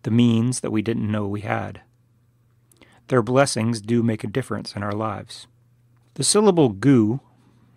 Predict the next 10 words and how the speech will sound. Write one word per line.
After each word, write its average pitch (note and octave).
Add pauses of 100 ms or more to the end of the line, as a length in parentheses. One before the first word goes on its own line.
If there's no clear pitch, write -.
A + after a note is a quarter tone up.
(220)
means A#2+
shadows G#2
or A#2
darkness, B2 (1080)
and A#2
the A#2
syllable B2+
ru B2+ (580)
means A#2
dispersing G#2+